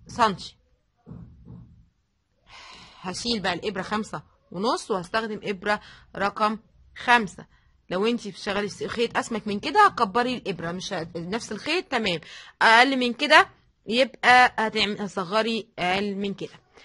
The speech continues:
هاخد لفة وأعد من بعد الإبرة سلسلة اتنين، تلاتة، وفي رقم أربعة هدخل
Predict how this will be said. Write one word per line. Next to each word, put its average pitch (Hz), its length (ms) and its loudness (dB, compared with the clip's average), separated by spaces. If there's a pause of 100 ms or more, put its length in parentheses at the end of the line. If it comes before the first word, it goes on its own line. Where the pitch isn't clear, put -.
(280)
هاخد 262 560 2 (800)
لفة 233 480 2
وأعد 208 380 0
من 233 160 -2
بعد 226 200 4
الإبرة 214 640 0 (140)
سلسلة 202 640 -2 (100)
اتنين، 202 800 -4
تلاتة، 190 540 -2
وفي 165 260 -6
رقم 247 320 0
أربعة 214 640 2
هدخل 202 540 -6